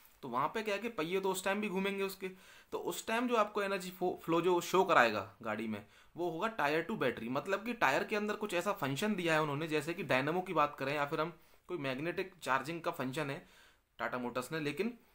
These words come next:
वो फंक्शन ऐसा है कि वो क्या करता है कि बैटरी को वापस चार्ज करने लग जाता है। मतलब टायर्स जो है बैटरी को वापस चार्ज पहुंचाने लग जाते हैं। ये होता है आपका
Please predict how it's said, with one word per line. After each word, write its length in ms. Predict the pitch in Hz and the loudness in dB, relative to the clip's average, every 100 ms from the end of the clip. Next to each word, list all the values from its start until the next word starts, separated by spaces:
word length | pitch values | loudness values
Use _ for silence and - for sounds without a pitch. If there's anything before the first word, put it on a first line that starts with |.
| - - | -20 -8
वो 120 | 170 | -6
फंक्शन 360 | 180 180 196 190 | -2 -2 -2 -2
ऐसा 180 | 185 | 0
है 80 | 180 | -2
कि 100 | 185 | -2
वो 140 | 185 190 | 0 2
क्या 140 | 190 | 2
करता 260 | 180 - 175 | 0 0 0
है 60 | |
कि 100 | 175 | 0
बैटरी 360 | 196 170 170 190 | 2 2 2 -2
को 120 | 214 | 2
वापस 380 | 160 143 220 214 | 4 6 4 6
चार्ज 220 | 165 165 | 6 6
करने 240 | 165 156 | 0 0
लग 160 | 208 135 | 0 0
जाता 300 | 107 101 87 | 0 -2 -2
है। 140 | 87 | -2
मतलब 320 | 110 131 208 - | -2 2 0 2
टायर्स 300 | 120 151 190 | 0 2 0
जो 140 | 180 | 0
है 60 | 170 | 0
बैटरी 320 | 143 139 151 | 0 0 -2
को 120 | 190 | -2
वापस 440 | 143 131 190 190 - | 0 0 0 -4 2
चार्ज 280 | 135 160 226 | 4 4 0
पहुंचाने 420 | 147 123 135 175 | -4 -2 0 0
लग 160 | 139 | -2
जाते 280 | 110 104 104 | 2 0 0
हैं। 60 | 151 | -6
ये 180 | 135 147 | -2 0
होता 240 | 123 131 | 0 0
है 60 | 120 | -2
आपका 380 | 120 185 311 | 0 0 -2